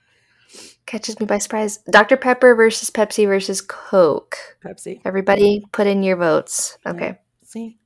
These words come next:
Speaker 2: Pepsi, Pe-, oh, and then the Britney Spears commercials, I always remember the Pepsi.
Speaker 1: <gasps>
Speaker 2: <laughs>
Speaker 1: Fun.
Speaker 2: I think
Speaker 1: Oh my,
Speaker 2: even
Speaker 1: I re-
Speaker 2: Selena did a commercial for Pepsi.
Speaker 1: Oh, yeah, I think you're right. I think I saw that.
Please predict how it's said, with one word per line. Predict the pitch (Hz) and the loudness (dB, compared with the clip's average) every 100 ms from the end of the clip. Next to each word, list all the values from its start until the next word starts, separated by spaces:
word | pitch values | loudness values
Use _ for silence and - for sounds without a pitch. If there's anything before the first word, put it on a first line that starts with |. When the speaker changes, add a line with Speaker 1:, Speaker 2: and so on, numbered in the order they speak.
| _ _ | _ _
Speaker 2:
Pepsi, | - 175 _ _ _ - 214 _ _ _ _ | -20 -20 _ _ _ -20 -20 _ _ _ _
Pe-, | _ _ _ _ - | _ _ _ _ -4
oh, | 214 226 | -2 0
and | 208 | -2
then | 202 202 196 190 | -2 -4 -8 -8
the | 202 214 214 | -6 -6 -6
Britney | 214 226 208 | -8 -8 -10
Spears | - 208 202 | -4 -4 -4
commercials, | 196 175 170 175 170 | -10 -10 -10 -10 -8
I | 175 170 | -6 -4
always | 175 165 | -4 -6
remember | 170 170 170 170 | -8 -8 -8 -10
the | |
Pepsi. | 165 185 - 170 165 | -12 -16 -16 -12 -6
Speaker 1:
<gasps> | 208 320 330 320 302 - - | 0 6 6 6 2 -6 -16
Speaker 2:
<laughs> | 190 190 202 247 247 254 262 262 269 | -14 -12 -10 -8 -8 -8 -8 -6 6
Speaker 1:
Fun. | 311 339 339 339 320 302 285 247 214 196 190 - _ - - | 8 8 6 6 6 6 6 4 2 -2 -6 -20 _ -20 -8
Speaker 2:
I | |
think | 208 349 330 | -4 -2 0
Speaker 1:
Oh | |
my, | 294 | -2
Speaker 2:
even | 302 | 4
Speaker 1:
I | 208 | 6
re- | 208 226 | 6 4
Speaker 2:
Selena | 220 214 180 | 0 -4 -4
did | 180 | -4
a | 175 | -6
commercial | 185 175 165 185 | -8 -10 -10 -12
for | 170 - | -14 -16
Pepsi. | 185 202 - 190 185 175 _ _ _ _ _ _ _ _ _ 294 | -16 -16 -12 -12 -14 -18 _ _ _ _ _ _ _ _ _ 6
Speaker 1:
Oh, | 311 | 6
yeah, | 294 302 294 | 8 6 6
I | 262 | 6
think | 254 247 | 2 0
you're | 254 | 0
right. | 214 202 | 2 0
I | 190 | -2
think | - | -6
I | 196 | -10
saw | - 180 | -8 -8
that. | 175 | -8